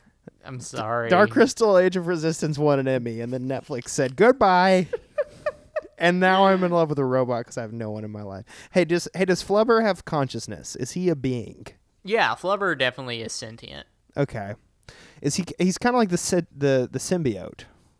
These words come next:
Speaker 2: from Spider-Man.
Speaker 1: Yeah, he's kinda, he's like a silly little symbiote.
Speaker 2: Is,
Speaker 1: That's a
Speaker 2: is
Speaker 1: good
Speaker 2: this movie
Speaker 1: point.
Speaker 2: silly, silly Venom?
Speaker 1: That, mm, it's a good question,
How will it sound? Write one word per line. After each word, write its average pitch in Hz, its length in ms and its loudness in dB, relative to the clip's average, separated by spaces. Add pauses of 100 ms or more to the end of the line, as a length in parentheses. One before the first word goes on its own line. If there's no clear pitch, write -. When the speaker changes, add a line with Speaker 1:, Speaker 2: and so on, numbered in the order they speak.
Speaker 2:
from 117 300 -6
Spider-Man. 92 540 -6
Speaker 1:
Yeah, 285 420 -2
he's 302 240 -6
kinda, 285 300 -12
he's 262 200 -14
like 285 160 -10
a 247 60 -8
silly 214 460 -10
little 208 240 -10
symbiote. - 600 -12 (220)
Speaker 2:
Is, - 160 2
Speaker 1:
That's - 40 -2
a - 60 4
Speaker 2:
is - 20 -10
Speaker 1:
good 180 160 4
Speaker 2:
this 240 100 -2
movie 233 280 4
Speaker 1:
point. 202 80 0
Speaker 2:
silly, 185 680 2
silly 175 320 -2
Venom? 151 400 -6 (1500)
Speaker 1:
That, 170 420 -2
mm, 185 480 -12 (1040)
it's - 140 -18
a 139 40 -16
good 151 380 -6
question, 131 720 -4